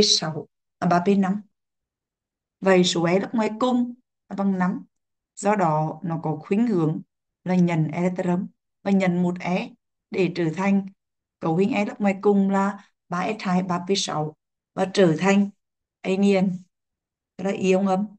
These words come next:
à, chlorine. Thì bên này đọc là chloride, C là trừ. Nhận bao nhiêu E thì điện tích âm bấy nhiêu.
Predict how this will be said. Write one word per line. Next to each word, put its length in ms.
à, 280
chlorine. 500
Thì 120
bên 180
này 160
đọc 180
là 340
chloride, 540
C 260
là 60
trừ. 280
Nhận 280
bao 180
nhiêu 200
E 220
thì 60
điện 200
tích 200
âm 220
bấy 120
nhiêu. 340